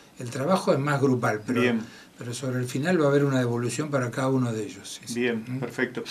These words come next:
Speaker 2: Carlos, la cita es hoy, eh, quince horas, Centro de Exposición y Venta de Productos San Carlinos.
Speaker 1: Exacto,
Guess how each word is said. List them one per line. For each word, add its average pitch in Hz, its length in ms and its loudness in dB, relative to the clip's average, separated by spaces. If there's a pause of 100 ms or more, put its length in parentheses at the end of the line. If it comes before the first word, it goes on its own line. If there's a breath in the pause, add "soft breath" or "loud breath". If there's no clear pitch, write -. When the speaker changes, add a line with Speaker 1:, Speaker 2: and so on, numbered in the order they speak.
(300 loud breath)
Speaker 2:
Carlos, 143 380 6
la 131 120 0
cita 151 240 2
es - 140 6
hoy, 214 340 6
eh, 131 140 -2
quince 147 360 2
horas, 170 180 4
Centro 151 240 0
de 135 40 4
Exposición 127 320 0
y 135 40 0
Venta 135 180 2
de 120 60 -2
Productos 127 320 0
San 127 120 0
Carlinos. 160 420 0
Speaker 1:
Exacto, - 400 -8